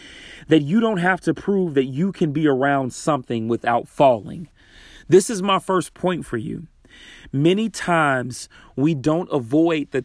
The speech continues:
temptations. We don't avoid the situations that brought about the temptation for us because we have been so groomed for whatever reason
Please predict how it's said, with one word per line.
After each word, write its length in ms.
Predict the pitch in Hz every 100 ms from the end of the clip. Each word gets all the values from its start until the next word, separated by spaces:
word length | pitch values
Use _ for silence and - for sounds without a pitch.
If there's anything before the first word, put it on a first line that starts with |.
| _
temptations. 840 | - 170 156 - 160 170 - 113 113
We 140 | 135
don't 300 | 131 147 160 147
avoid 400 | 123 151 160 156
the 100 | 139
situations 840 | 160 143 143 143 165 160 151 120
that 180 | 131 117
brought 280 | 127 160 185
about 300 | 143 131 -
the 80 |
temptation 640 | 117 139 120 143 123 135 117
for 320 | - 196 151
us 260 | 127 123 - - - - - -
because 340 | 170 196 147
we 220 | 147 190
have 220 | 180 156 143
been 220 | 156 135
so 360 | - 185 180
groomed 540 | 139 117 151 196 180 139
for 120 | 151
whatever 420 | 131 131 165 202
reason 640 | 190 208 214 131 113 104